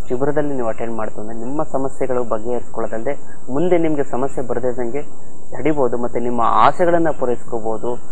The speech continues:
ಜೊತೆಗೆ ನಿಮಗೆ ಸಂಬಂಧಪಟ್ಟಂತವ್ರು, ನಾವು ಮನೆಯಲ್ಲಿ ಏಜ್ ಆಗಿರೋರು ಒಬ್ರು ಅಜ್ಜಿ ಇರ್ತಾರೆ, ಅದು ಅವ್ರಿಗೆ ಬಂದು ಅಟೆಂಡ್ ಮಾಡಕ್ಕೆ ನೀವು ಬಂದು ಅವ್ರಿಗೆ ಅಟೆಂಡ್ ಮಾಡಿ ಅವರಲ್ಲಿರುವಂಥದ್ದು ಪ-, ಆ, ಪ್ರಶ್ನೆಗೆ ಪರಿಹಾರವನ್ನ ನೀವು ತಿಳ್ಕೊಬಹುದು.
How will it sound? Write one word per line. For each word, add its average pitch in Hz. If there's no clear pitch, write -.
ಜೊತೆಗೆ 185
ನಿಮಗೆ 170
ಸಂಬಂಧಪಟ್ಟಂತವ್ರು, 127
ನಾವು 127
ಮನೆಯಲ್ಲಿ 123
ಏಜ್ 127
ಆಗಿರೋರು 117
ಒಬ್ರು 107
ಅಜ್ಜಿ 107
ಇರ್ತಾರೆ, 107
ಅದು 104
ಅವ್ರಿಗೆ 156
ಬಂದು 139
ಅಟೆಂಡ್ 123
ಮಾಡಕ್ಕೆ 117
ನೀವು 165
ಬಂದು 165
ಅವ್ರಿಗೆ 147
ಅಟೆಂಡ್ 143
ಮಾಡಿ 143
ಅವರಲ್ಲಿರುವಂಥದ್ದು 175
ಪ-, 123
ಆ, 113
ಪ್ರಶ್ನೆಗೆ 165
ಪರಿಹಾರವನ್ನ 139
ನೀವು 131
ತಿಳ್ಕೊಬಹುದು. 107